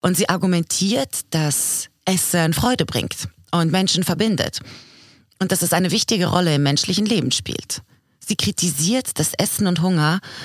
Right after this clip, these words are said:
in der heutigen Kultur, besonders bei Frauen, als Problem oder Schwäche dargestellt werden. Und dass besonders problematisch sei, dass das Genussvolle am Essen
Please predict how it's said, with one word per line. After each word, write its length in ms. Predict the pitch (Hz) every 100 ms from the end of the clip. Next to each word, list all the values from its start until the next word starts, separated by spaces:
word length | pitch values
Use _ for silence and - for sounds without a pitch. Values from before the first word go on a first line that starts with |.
| - -
in 120 | 170
der 160 | 165 156
heutigen 420 | 202 214 180 165
Kultur, 480 | - 165 - 160 196
besonders 540 | 139 127 147 135 127
bei 120 | 113
Frauen, 460 | 123 127 123 208 240 _ _ - - - _ -
als 240 | 165 -
Problem 560 | - 160 151 160 190 208
oder 240 | 185 175
Schwäche 380 | 180 - 220 156
dargestellt 720 | 117 117 - - 101 - -
werden. 340 | 139 104 69 - - _ _ _ _ _ _ _ _ _ _ _ _ _ _ _ -
Und 160 | 175
dass 120 | 175
besonders 440 | 180 165 202 247 -
problematisch 640 | 123 139 139 127 - 143
sei, 340 | - 135 147 - - -
dass 240 | - 160 -
das 420 | 160 156 - - _
Genussvolle 680 | - 180 220 - - 135 135
am 160 | 139 139
Essen 500 | 143 - - 160